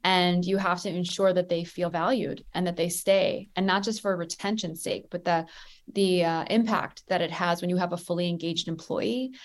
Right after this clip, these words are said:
to your bottom and top line revenue is, is felt and seen and executed against every part of their job. And so, um, people who think that, like, culture and empathy and making your team feel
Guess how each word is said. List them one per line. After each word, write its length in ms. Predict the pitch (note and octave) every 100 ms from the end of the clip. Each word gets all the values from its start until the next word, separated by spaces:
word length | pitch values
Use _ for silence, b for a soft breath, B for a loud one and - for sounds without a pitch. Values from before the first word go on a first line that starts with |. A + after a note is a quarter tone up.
| B
to 100 | -
your 100 | F#3
bottom 480 | F3 E3+ E3 E3 F3
and 120 | E3+
top 260 | E3 D#3+ E3+
line 160 | E3+ D#3+
revenue 500 | D#3+ F#3 G#3 A3+ A3+ - -
is, 220 | F#3 F#3
is 260 | F3+ F3 - -
felt 320 | - F#3 G3 G3+
and 120 | F3+
seen 240 | F3+ F3+
and 100 | E3+
executed 500 | D3+ - F3 E3+ E3
against 280 | D#3 D#3+ D3+ -
every 220 | E3+ F3+
part 220 | F3 E3
of 80 | D3+
their 120 | C#3+
job. 460 | C#3+ D3 F2+ - - B B B B
And 160 | - G3
so, 480 | G3 F#3+ F3+ F3+ -
um, 260 | F3 E3 -
people 300 | A3 G#3+ G#3
who 120 | G3+
think 300 | G3+ F#3 F3
that, 120 | F3
like, 220 | E3+ E3
culture 420 | - D#4 D#4+ F#3+
and 280 | E3+ E3 E3 - _
empathy 480 | C4+ C#4 C#4 G3 F3
and 100 | E3+
making 320 | G#3 G#3+ A3
your 100 | A3+
team 360 | A3+ B3 A#3
feel 540 | A3 - A#3+ B3+ A#3+